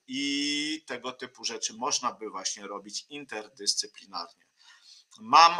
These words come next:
e, nadzieję, że w ten sposób choć troszeczkę was zainspiruję do tego, żeby podejść do tego wydruku trzy D troszeczkę inaczej. To są rzeczy, które ja przynajmniej, e,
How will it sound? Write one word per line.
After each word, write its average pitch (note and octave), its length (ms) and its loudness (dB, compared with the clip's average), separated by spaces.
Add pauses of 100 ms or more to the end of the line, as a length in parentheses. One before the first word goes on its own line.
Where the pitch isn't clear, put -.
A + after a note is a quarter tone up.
(100)
e, A#2+ 800 0
nadzieję, B2 640 0
że A#2+ 400 0
w - 140 -14
ten C#3 180 -2
sposób C3+ 440 -6
choć - 320 -4
troszeczkę B2 500 -4
was A2+ 200 -2
zainspiruję A#2+ 640 -6
do A#2+ 120 -8
tego, A#2+ 220 -12
żeby A#2 280 -8
podejść B2+ 440 -4
do C#3+ 160 -2
tego A#2+ 300 -4
wydruku A2+ 460 -12
trzy - 220 4
D A2+ 120 -10
troszeczkę - 580 -2
inaczej. A2 640 -4 (440)
To C3+ 100 -6
są D3 200 0
rzeczy, - 300 0
które B2+ 680 -2 (400)
ja A2+ 240 2
przynajmniej, A#2+ 680 -2
e, - 100 -12